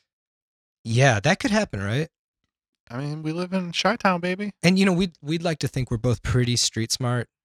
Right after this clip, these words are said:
Speaker 1: you know, as far as, like, judge of character, the first time you meet somebody, are they super shady?
Speaker 2: Oh, of course.
Speaker 1: You know, it's, it's, it gets easier living out here to find out if someone's full of
Speaker 2: A-,
Speaker 1: shit
Speaker 2: and
Speaker 1: right
Speaker 2: let me
Speaker 1: off the
Speaker 2: be
Speaker 1: bat.
Speaker 2: clear for those that are casing my joint, I now have security and cameras set
Speaker 1: Yeah,
Speaker 2: up, which
Speaker 1: and a
Speaker 2: they can't
Speaker 1: huge
Speaker 2: touch, yeah.
Speaker 1: dog. You should see this thing.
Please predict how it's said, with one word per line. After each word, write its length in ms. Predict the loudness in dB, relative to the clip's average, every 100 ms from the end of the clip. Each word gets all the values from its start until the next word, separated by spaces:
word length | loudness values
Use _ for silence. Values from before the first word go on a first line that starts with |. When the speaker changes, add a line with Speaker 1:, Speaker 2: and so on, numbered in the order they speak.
| _
Speaker 1:
you 100 | -4
know, 160 | 0 0
as 80 | 2
far 160 | 2
as, 100 | 2
like, 120 | 0
judge 200 | 0 0
of 60 | -2
character, 420 | 0 0 0 -2
the 60 | -2
first 240 | -2 -2
time 140 | 0 0
you 80 |
meet 160 | 0 -2
somebody, 500 | -2 -2 0 0 0
are 100 | -2
they 140 | -2
super 300 | -2 -4 -4
shady? 640 | -4 -2 -2 -2 -2 -4 -8 _ _ _ _ 0 4
Speaker 2:
Oh, 200 | 6 4
of 120 | -2
course. 380 | 0 0 0 2
Speaker 1:
You 100 | 4
know, 140 | 4
it's, 180 | 2 0
it's, 280 | -2 -4 -6 _ _ _ _ -6
it 100 | -2
gets 200 | 0 2
easier 400 | 2 2 0 -2
living 300 | -2 -2 -2
out 140 | -4 -2
here 240 | -4 -4 -4
to 180 | -4 -4 -4
find 200 | -2 -2
out 80 |
if 60 | -2
someone's 240 | -2 -6
full 120 | -6 -4
of 60 |
Speaker 2:
A-, 40 | 0
Speaker 1:
shit 120 | 2
Speaker 2:
and 100 | 2
Speaker 1:
right 60 |
Speaker 2:
let 80 | 2
me 80 | 0
Speaker 1:
off 60 | -2
the 60 |
Speaker 2:
be 20 | -4
Speaker 1:
bat. 100 | -2
Speaker 2:
clear 200 | -2 -2
for 100 | -4
those 320 | -2 -2 -2
that 180 | -4 -4 _
are 160 | -4 -4
casing 340 | -2 -4 -2
my 140 | -4 -4
joint, 300 | -2 -2 0
I 140 | 0
now 220 | 0 0 0
have 160 | -2
security 680 | -4 -4 -2 0 0 0 0
and 220 | -2 -4
cameras 400 | -2 -2 -2 -4
set 180 | -2 2
Speaker 1:
Yeah, 140 | 2
Speaker 2:
up, 60 | 2
which 100 | 0
Speaker 1:
and 100 | 0
a 40 |
Speaker 2:
they 40 | 2
can't 180 | 0 2
Speaker 1:
huge 300 | 2 2 0
Speaker 2:
touch, 100 | -2
yeah. 40 |
Speaker 1:
dog. 280 | -2 -4 -8
You 120 | -6 -4
should 160 | -2
see 160 | -2 0
this 200 | -2 -2
thing. 280 | -4 -8